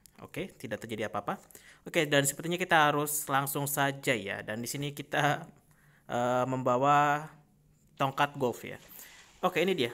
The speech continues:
Ah, oke, kita dikejar oleh hiu. Tapi ini gamenya kayak sama Epic Craft ya. Hampir sejenis sepertinya.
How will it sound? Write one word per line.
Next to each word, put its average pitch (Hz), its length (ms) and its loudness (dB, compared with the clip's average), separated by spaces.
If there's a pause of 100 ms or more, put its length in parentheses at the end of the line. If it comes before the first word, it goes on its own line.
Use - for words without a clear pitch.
(160)
Ah, 175 400 -2
oke, 143 320 -2
kita 143 240 -4
dikejar 147 400 -2 (160)
oleh 147 320 2
hiu. 147 480 -6
Tapi 196 240 -2
ini 214 160 0
gamenya 175 400 0
kayak 170 400 0
sama 165 640 -2 (160)
Epic 214 400 -4
Craft - 320 0
ya. 123 80 -4 (720)
Hampir 151 320 0
sejenis 175 480 0
sepertinya. 110 400 -8